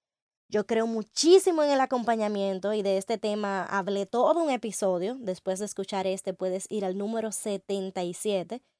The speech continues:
por si quieres abundar sobre el acompañamiento en los diferentes roles, facetas, vivencias, experiencias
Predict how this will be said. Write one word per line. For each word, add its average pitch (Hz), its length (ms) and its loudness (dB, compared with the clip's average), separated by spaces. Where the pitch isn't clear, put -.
por 226 120 -4
si 220 140 -10
quieres 233 300 -2
abundar 196 540 -4
sobre 185 280 -6
el 185 80 -6
acompañamiento 180 1300 -8
en 214 100 -2
los 214 120 -2
diferentes 226 520 -6
roles, 226 400 0
facetas, 202 560 -6
vivencias, 196 500 -4
experiencias 190 880 -6